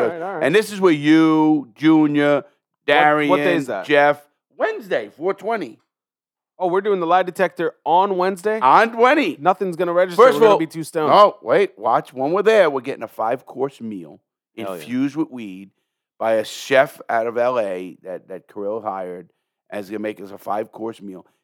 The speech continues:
Speaker 2: Now, at that whole dinner is very good friends of mine, Leo Rossi, J J.
Speaker 1: Hell
Speaker 2: I
Speaker 1: yeah.
Speaker 2: mean, there's gonna be a lot of people at this party. And at night, I think my son set up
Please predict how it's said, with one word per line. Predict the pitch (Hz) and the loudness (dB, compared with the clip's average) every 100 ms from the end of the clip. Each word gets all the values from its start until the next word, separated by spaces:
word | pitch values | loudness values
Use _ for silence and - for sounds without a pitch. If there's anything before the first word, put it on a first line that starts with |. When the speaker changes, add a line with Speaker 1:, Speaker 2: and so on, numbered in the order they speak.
| - | -6
Speaker 2:
Now, | 143 - _ | -6 -6 _
at | 156 214 - | -4 -4 0
that | 180 143 _ _ | 0 0 _ _
whole | 120 127 | -4 -4
dinner | 117 117 | -4 -8
is | 110 95 | -10 -12
very | 95 110 117 101 _ _ _ _ _ | -8 -8 -8 -16 _ _ _ _ _
good | 127 | -8
friends | - 180 196 | 0 0 0
of | 143 | -4
mine, | 107 69 69 | -4 -6 -10
Leo | 107 120 110 | -6 -4 -2
Rossi, | 113 131 127 - 98 _ _ _ _ _ _ _ _ _ | 4 4 4 -4 -18 _ _ _ _ _ _ _ _ _
J | - 135 | -2 -2
J. | 131 127 101 90 _ | 0 -4 -4 -8 _
Speaker 1:
Hell | 107 | -6
Speaker 2:
I | 95 | -4
Speaker 1:
yeah. | |
Speaker 2:
mean, | 117 - | -6 -10
there's | 104 135 147 | -6 -6 -4
gonna | 151 | -8
be | 135 | -6
a | 127 | 0
lot | 131 143 | 2 2
of | |
people | 151 131 | -4 -8
at | 131 | -10
this | 123 | -12
party. | - 113 101 107 - _ _ _ _ - | -6 -4 -4 -8 -14 _ _ _ _ -2
And | 190 240 214 196 - _ - | 2 4 2 0 -4 _ -2
at | 165 | -2
night, | 170 180 233 254 185 | 0 0 2 2 -2
I | 127 | -4
think | 135 - 160 139 | -4 -2 -4 -2
my | 151 | -6
son | - - 185 208 | -6 -4 -4 -4
set | - 175 160 | -2 2 2
up | 160 | 0